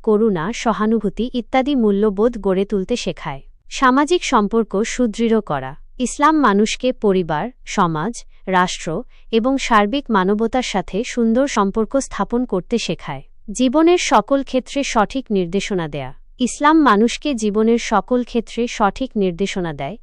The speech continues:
যেমন ইবাদত, আচার আচরণ, ব্যবসা বাণিজ্য, রাজনীতি ইত্যাদি। মুক্তি অর্জন।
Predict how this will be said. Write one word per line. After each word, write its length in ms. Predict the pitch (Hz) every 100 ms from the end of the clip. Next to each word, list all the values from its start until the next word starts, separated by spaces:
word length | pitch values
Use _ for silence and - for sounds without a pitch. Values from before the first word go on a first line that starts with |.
| - -
যেমন 380 | 202 196 190 190 202
ইবাদত, 460 | 180 170 151 156 - - -
আচার 340 | 190 214 190
আচরণ, 500 | 180 - 180 160 214 - - -
ব্যবসা 440 | 185 185 - - 226
বাণিজ্য, 560 | 180 175 156 - 190 - - 214
রাজনীতি 640 | 196 196 - 220 247 247
ইত্যাদি। 460 | 220 - 151 143 131 - -
মুক্তি 380 | 226 247 - 254
অর্জন। 440 | 165 151 - 135